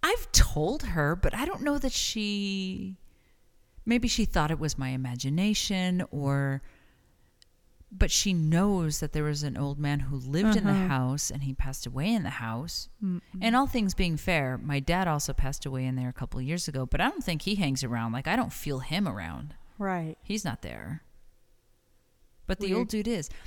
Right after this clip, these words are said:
Speaker 1: So that's just one of the scary story. I mean, sc-, it was scary for me at the time because I'm waking up like, "What the heck
Speaker 2: No.
Speaker 1: is this?"
Speaker 2: What do you mean? Of course that's scary.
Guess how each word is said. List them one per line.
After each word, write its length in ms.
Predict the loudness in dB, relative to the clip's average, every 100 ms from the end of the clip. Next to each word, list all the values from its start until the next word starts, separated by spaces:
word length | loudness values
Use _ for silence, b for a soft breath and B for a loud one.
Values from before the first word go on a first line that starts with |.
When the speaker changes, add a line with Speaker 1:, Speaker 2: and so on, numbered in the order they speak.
| b
Speaker 1:
So 160 | -2 2
that's 160 | 4 4
just 160 | 2
one 220 | 4 6 6
of 100 | 6
the 280 | 4 4 0
scary 380 | 0 2 4
story. 220 | 2 2 2
I 60 | 2
mean, 200 | 2 2
sc-, 300 | 0 -2 -12 _ -20 -20 -2
it 60 | 2
was 120 | 6
scary 320 | 6 4 2
for 140 | 2 0
me 140 | 0
at 100 | 0
the 60 | 0
time 280 | 2 2 0
because 240 | -2 -2
I'm 120 | -2
waking 300 | -2 -2 -2
up 120 | -2
like, 140 | -2 -4
"What 220 | -6 -2 0
the 100 | 0
heck 520 | -2 -6 -4 2 8
Speaker 2:
No. 240 | 10 8
Speaker 1:
is 60 | 6
this?" 560 | -2 -4 -4 -6 -8 2
Speaker 2:
What 100 | 8
do 40 |
you 80 | 10 10 8 8
mean? 180 | 8 6 -2
Of 120 | 2
course 220 | 6 8 8
that's 180 | 4
scary. 400 | 4 6 6 6